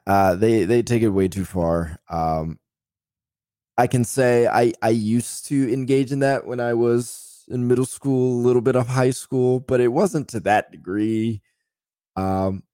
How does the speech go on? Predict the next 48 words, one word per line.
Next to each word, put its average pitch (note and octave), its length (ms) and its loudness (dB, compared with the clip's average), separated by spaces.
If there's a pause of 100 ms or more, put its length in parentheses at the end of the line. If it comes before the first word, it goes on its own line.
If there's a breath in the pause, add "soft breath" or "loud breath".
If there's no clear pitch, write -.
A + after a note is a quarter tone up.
but E3+ 360 0
also, G3 600 2
I D#3+ 160 4
only F3+ 220 4
had F3 220 4
one E3 200 2
console, F#3+ 400 0
so C3 140 0
I, C3+ 160 4
you E3 140 -2
know, F3 380 2 (680)
if D#3+ 140 -4
people E3 260 0
were E3+ 100 4
saying, D#3+ 300 2
"Oh, B2+ 140 4
you A#2+ 120 4
know, A#2 140 2
X G#2+ 280 0
Games," A2 300 -4 (240)
it's E3 120 -6
like, F#3 140 2
"Wait C#4 180 0
a A3+ 40 -2
minute, C3 240 2
hold C4+ 200 -2
up, G#3 180 -4
no, A3 100 -6
I G3 320 -2
play - 240 -2
this B2 200 -2
thing, G2 320 -6
I, F3 240 0 (120)
I G3 220 2
own C4+ 300 2
this G3 180 2
thing, A2+ 300 2
no, B3 280 2
it's - 120 -2
pretty C#4+ 400 2
dang E4+ 320 2
good." F#4+ 480 2
Like, D3 200 -6
you D#4+ 180 2
ain't D4 140 0
even D4 160 -2
played D#4 280 -2
it. - 60 -16